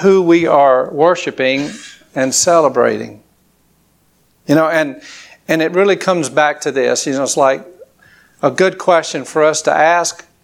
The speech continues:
and to hit the brakes for Christmas. Uh, I remember, uh, a, a, um, bumper sticker years ago says, "I break for Christmas." <laughs> I, I break for Christmas. And, and, and that's kind of good advice,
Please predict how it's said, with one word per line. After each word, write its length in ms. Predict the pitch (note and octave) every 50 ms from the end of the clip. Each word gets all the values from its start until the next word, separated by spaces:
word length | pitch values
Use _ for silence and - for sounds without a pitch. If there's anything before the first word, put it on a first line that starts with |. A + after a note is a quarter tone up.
| _ _ -
and 160 | D3 C3 A#2
to 80 | A#2+
hit 220 | A2 C3+ F3+ F3 F3+
the 60 | B2+
brakes 360 | A2 - D3 D#3 F3 E3+ -
for 120 | - E3 B2+
Christmas. 760 | - - E3 D#3+ D#3+ - D#3+ D#3 D#3 D#3+ - - - - _ _ _ _ _ _ _
Uh, 60 | -
I 300 | C3+ C3+ C#3 C#3 D3 D3
remember, 560 | D#3 D#3 D3 D3+ D#3+ D#3+ D3+ D#3 D#3+ D3+ D#3 -
uh, 580 | D#3+ C#3+ C3+ B2+ B2 C#3 - D3 C3 B2+ - - - - - - - - - - - - -
a, 40 | -
a, 260 | C3+ C3 B2+ B2+ B2
um, 320 | A#2+ A#2+ A#2+ B2 A2+ A2 - _ _ - - - -
bumper 260 | D#3 D#3 D3+ - C#3+
sticker 320 | - - E3+ D3+ - D#3
years 300 | C3 B2+ C#3+ D3 D3 B2
ago 260 | C3+ C3+ C#3 B2+ B2
says, 240 | A#2 - C#3 B2 A2+
"I 200 | - C3+ C#3 D3
break 340 | D3 - D3 C#3+ C#3+ C#3 C#3+
for 120 | - C3+
Christmas." 720 | A#2+ - - B2 A#2 - - A#2 G#2 G#2 - - - - - _ _ _ _ _ _
<laughs> 340 | _ _ _ _ _ - -
I, 500 | C#3 D3+ D3+ - C3 C#3 C#3 C#3 - - - - - - - - - - - -
I 200 | - C3+ D3 D3+
break 460 | C#3+ - C#3+ C#3+ C#3+ C#3 C#3 C#3 -
for 160 | - D3+ C3
Christmas. 600 | - - D3 B2+ A#2+ - - C3+ A#2 A2+ - -
And, 180 | - D3 C#3 F3
and, 220 | F3 D#3 D3 E3
and 240 | - - F3+ D#3 E3
that's 160 | F#3 F3+ -
kind 200 | - - F3 C#3+
of 120 | C3+ B2+
good 160 | - C#3+ C3+ B2
advice, 760 | A#2+ A#2 A#2 A#2 A2+ A2 A2 A2 - - - - _ _